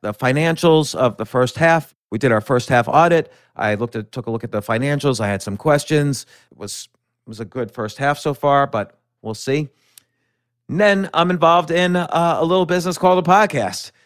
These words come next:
So this podcast, it's a team of about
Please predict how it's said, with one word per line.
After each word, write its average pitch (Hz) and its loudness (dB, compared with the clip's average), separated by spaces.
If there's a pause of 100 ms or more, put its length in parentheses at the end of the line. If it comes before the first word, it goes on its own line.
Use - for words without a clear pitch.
(160)
So 139 0
this 180 -2
podcast, 165 0 (260)
it's 113 -10
a 110 -8
team 147 -4
of 117 -6
about 113 0